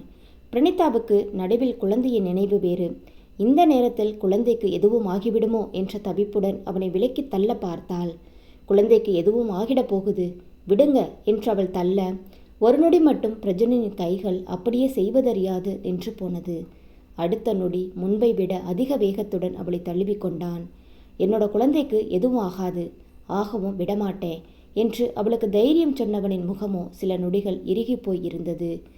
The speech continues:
விலக நினைத்து அவள் முயற்சி எடுத்தால் மட்டும் போதுமா? அதற்கு அவன் அனுமதிக்க வேண்டுமே. ஒரு கட்டத்தில் பிரணீதாவின் எதிர்ப்புகள் குறைந்துவிட, அதற்காகவே காத்திருந்தவன் போல அவளை முழுமையாக தன்னுடைய ஆளுகைக்குள் கொண்டு வந்தான் பிரஜன்.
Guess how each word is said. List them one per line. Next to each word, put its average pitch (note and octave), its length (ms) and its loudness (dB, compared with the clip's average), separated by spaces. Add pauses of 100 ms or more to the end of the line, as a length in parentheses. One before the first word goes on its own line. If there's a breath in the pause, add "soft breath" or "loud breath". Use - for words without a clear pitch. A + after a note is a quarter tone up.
(380 soft breath)
விலக G3+ 320 0
நினைத்து F#3 560 -2
அவள் F#3+ 180 -2
முயற்சி A3 380 2
எடுத்தால் G#3 360 0
மட்டும் G#3 320 -6
போதுமா? F3 400 -4 (500 soft breath)
அதற்கு F#3+ 420 0
அவன் F#3+ 240 -4
அனுமதிக்க B3+ 480 2
வேண்டுமே. E3+ 460 -2 (480 soft breath)
ஒரு A#3+ 140 6
கட்டத்தில் C4 540 0
பிரணீதாவின் B3+ 640 2
எதிர்ப்புகள் G#3 580 -2
குறைந்துவிட, F#3 500 0 (500 soft breath)
அதற்காகவே A#3+ 720 2
காத்திருந்தவன் G#3+ 720 0
போல F3+ 300 0 (120)
அவளை F3 260 -2
முழுமையாக G3+ 680 2 (140)
தன்னுடைய F#3 440 0
ஆளுகைக்குள் G3+ 600 -2
கொண்டு F3+ 220 -4
வந்தான் F3 380 -6
பிரஜன். E3+ 460 -8